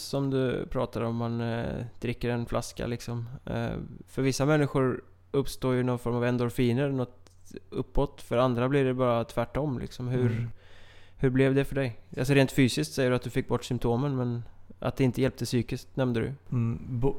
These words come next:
Speaker 2: både och. Eh, man blev ju... Någonstans <laughs> blev man ju lättare. Ja, men det, nu känns det inget, det kanske kan bli bra. Men sen så visste man att det inte skulle bli det och då blev man ju väldigt deprimerad. Så, eh,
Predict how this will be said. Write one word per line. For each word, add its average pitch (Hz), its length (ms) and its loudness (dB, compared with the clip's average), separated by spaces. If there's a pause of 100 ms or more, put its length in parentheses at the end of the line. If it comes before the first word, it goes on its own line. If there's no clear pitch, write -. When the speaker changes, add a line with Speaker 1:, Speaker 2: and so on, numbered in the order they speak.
Speaker 2:
både 143 440 8
och. - 600 2
Eh, 113 880 2
man 113 220 2
blev 113 220 2
ju... 113 360 2 (380)
Någonstans 120 480 4
<laughs> - 0 -
blev 127 180 10
man 127 100 10
ju 117 60 8
lättare. 113 360 4
Ja, 113 160 6
men 107 120 4
det, 107 160 2
nu 101 140 2
känns - 300 0
det 113 100 -2
inget, 101 140 0
det 95 80 -2
kanske 101 300 -2
kan 110 120 0
bli 107 120 0
bra. 107 240 2
Men 104 160 0
sen 101 180 0
så 107 220 0 (600)
visste 110 280 -2
man 101 140 4
att 98 100 -2
det 104 60 -2
inte 104 140 0
skulle 104 300 2
bli 101 200 4
det 98 100 4
och 98 120 2
då 98 80 0
blev 101 160 0
man 98 160 0
ju 85 440 -2
väldigt 95 360 -2
deprimerad. 98 600 -2
Så, - 500 -2
eh, - 200 -2